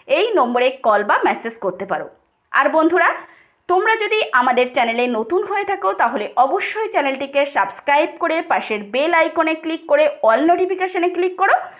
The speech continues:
যাতে এই ধরনের সমস্ত তথ্য সবার আগে তোমাদের কাছে পৌঁছতে পারে। আর তোমরা অবশ্যই কমেন্ট বক্সে জানাও এর পরের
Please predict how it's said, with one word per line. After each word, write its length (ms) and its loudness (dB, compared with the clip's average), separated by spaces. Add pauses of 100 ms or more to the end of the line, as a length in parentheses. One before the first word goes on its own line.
(200)
যাতে 200 0 (200)
এই 140 4
ধরনের 380 -4
সমস্ত 280 -2 (120)
তথ্য 160 -2 (220)
সবার 300 2
আগে 200 -4
তোমাদের 340 -4
কাছে 140 2 (120)
পৌঁছতে 340 -4
পারে। 200 -8 (400)
আর 140 2 (100)
তোমরা 200 4 (320)
অবশ্যই 480 0
কমেন্ট 300 2
বক্সে 280 -2 (100)
জানাও 260 2 (240)
এর 140 2 (120)
পরের 280 2